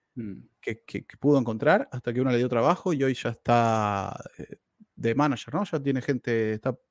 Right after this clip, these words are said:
Speaker 2: tiene gente a cargo y demás. Así que esa es la otra opción, venir y lo que está bueno de venir a estudiar y esas veinte horas es que para mí yo lo tomo como que puede ser un periodo de prueba para una compañía. Yo
Speaker 1: Mm.
Speaker 2: tengo una, una agen-, una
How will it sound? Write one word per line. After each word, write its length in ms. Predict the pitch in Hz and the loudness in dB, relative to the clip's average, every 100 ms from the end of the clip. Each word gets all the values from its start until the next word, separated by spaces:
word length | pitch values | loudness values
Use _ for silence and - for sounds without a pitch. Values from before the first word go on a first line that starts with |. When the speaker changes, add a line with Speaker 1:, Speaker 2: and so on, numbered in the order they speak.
| _ _ _ _ | _ _ _ _
Speaker 2:
tiene 200 | - 123 | -2 -2
gente 240 | 120 120 123 | -2 -2 -2
a 40 | |
cargo 400 | 110 143 139 120 | 2 2 4 2
y 100 | 113 | 0
demás. 360 | 107 117 123 - _ _ _ _ _ _ _ _ _ | -2 -2 -4 -8 _ _ _ _ _ _ _ _ _
Así 240 | 113 - | -8 -6
que 120 | 135 143 | -2 0
esa 160 | 160 185 | 2 2
es 40 | |
la 60 | 151 | 2
otra 140 | 139 | 2
opción, 340 | 120 - 127 107 _ _ | 0 2 2 -2 _ _
venir 440 | 123 123 170 185 - | -2 0 0 -2 -4
y 560 | 120 120 117 117 117 - _ _ | -4 0 0 0 -2 -6 _ _
lo 120 | 131 | -8
que 80 | 143 | -8
está 180 | 127 190 | 2 6
bueno 320 | 190 196 180 | 6 4 0
de 100 | 143 | -2
venir 180 | 135 143 | 0 0
a 20 | |
estudiar 380 | 139 135 143 143 | 0 2 2 2
y 120 | 120 | -2
esas 220 | 127 139 127 | -2 -2 0
veinte 280 | 135 127 | 0 2
horas 380 | 127 131 123 - _ _ _ - | 2 2 0 -4 _ _ _ -6
es 140 | 139 | -4
que 120 | - | 0
para 220 | 123 123 | 2 2
mí 160 | 139 170 | 2 0
yo 140 | 170 156 | 0 0
lo 100 | 151 | 2
tomo 240 | 151 147 | 0 0
como 220 | 143 120 | -2 -4
que 80 | 117 | -2
puede 220 | 147 135 | 2 2
ser 280 | - 131 139 _ _ _ - | 2 -2 -2 _ _ _ -6
un 80 | 127 | -2
periodo 260 | 123 127 | 2 2
de 60 | 107 | 2
prueba 400 | - 127 98 - _ | 4 4 2 -4 _
para 180 | 107 107 | -8 -6
una 120 | 107 | -6
compañía. 500 | 104 110 104 104 110 _ _ | -6 -6 -6 -8 -12 _ _
Yo 220 | - 131 | -4 -4
Speaker 1:
Mm. 20 | 117 | -2
Speaker 2:
tengo 160 | 127 | -2
una, 120 | 127 123 - | -2 -2 -4
una 280 | 123 127 120 | -2 0 0
agen-, 320 | - - 143 | -2 -2 -2
una 520 | 123 120 120 113 113 | -2 -2 -2 -4 -6